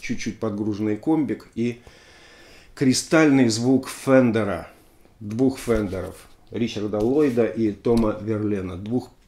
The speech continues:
изумительных гитаристов, которые создают такую картину и так необычно играют,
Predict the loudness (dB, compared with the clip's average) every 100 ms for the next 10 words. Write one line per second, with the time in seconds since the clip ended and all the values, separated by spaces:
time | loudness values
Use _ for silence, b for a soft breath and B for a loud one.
0 | _ _ -6 0 6 6 4 -2 -4 -6
1 | -6 -4 -2 -4 -10 -16 -14 -8 -4 -4
2 | -6 b b b b b -8 -4 0 2
3 | 0 -2 -2 2 2 2 -2 -2 -6 -6
4 | -6 -2 0 2 0 0 -2 -4 -4 -6
5 | -6 -2 -2 -2 -6 -12